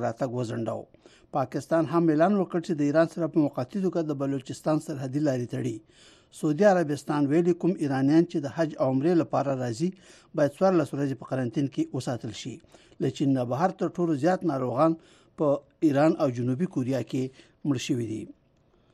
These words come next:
د امریکا جمهور ډانلډ ټرمپ ویلي چې دی به شخصاً له طالبانو سره د سولې موافقتنامه لاسلیک کوي. ټرمپ د یکشنبې په ورځ هند ته له روانېدو مخکې په سپینه ماڼۍ کې خبریالانو ته وویل، "زه به پرې خپل نوم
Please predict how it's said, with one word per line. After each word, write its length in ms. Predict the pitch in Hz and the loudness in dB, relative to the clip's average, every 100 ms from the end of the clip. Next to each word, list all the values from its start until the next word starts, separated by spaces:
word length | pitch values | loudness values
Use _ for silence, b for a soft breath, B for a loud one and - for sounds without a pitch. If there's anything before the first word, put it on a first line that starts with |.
| _ _ - | _ _ -10
د 100 | 120 120 | -2 -2
امریکا 380 | 123 127 - 220 247 196 | 0 -2 2 4 4 2
جمهور 320 | 190 147 226 | 2 4 4
ډانلډ 480 | 233 190 190 175 165 | 4 6 6 6 4
ټرمپ 240 | 202 202 175 | 4 4 4
ویلي 180 | 202 226 190 | 2 2 -2
چې 80 | 190 | 0
دی 100 | 196 185 | 0 2
به 200 | 202 175 | 0 -2
شخصاً 420 | - - - 208 220 | -2 -2 0 0 2
له 80 | 196 | 2
طالبانو 500 | 180 156 151 180 196 - | 2 2 4 4 4 0
سره 180 | 185 | 0
د 180 | 185 147 - | 0 -2 -2
سولې 200 | 208 175 | 2 4
موافقتنامه 600 | 156 131 - 143 135 151 185 160 | 2 0 -4 -2 4 4 4 0
لاسلیک 300 | 143 - 143 | -2 -4 -6
کوي. 180 | 147 127 107 _ b b b b - | -4 -4 -6 _ b b b b 2
ټرمپ 260 | 151 160 | 4 4
د 20 | 139 | 4
یکشنبې 380 | 147 - 147 143 131 | 0 0 0 0 0
په 80 | |
ورځ 160 | 147 160 131 | 0 0 2
هند 200 | 202 202 | 2 2
ته 80 | 208 202 | 2 2
له 100 | 156 | 2
روانېدو 440 | 143 135 139 139 165 156 | 2 4 2 2 4 4
مخکې 300 | 208 214 190 | 2 0 -4
په 100 | - | -4
سپینه 240 | - 214 190 | 0 4 6
ماڼۍ 200 | 156 170 170 | 6 4 2
کې 120 | 156 | -2
خبریالانو 600 | 143 147 143 147 139 120 | 0 4 6 6 4 2
ته 20 | 127 | 0
وویل، 260 | 139 170 175 - b b b b | 4 4 4 -4 b b b b
"زه 60 | 139 160 | 0 2
به 60 | 160 | 2
پرې 120 | 151 139 | 0 -4
خپل 200 | - 143 147 | 0 4 6
نوم 160 | 151 | 6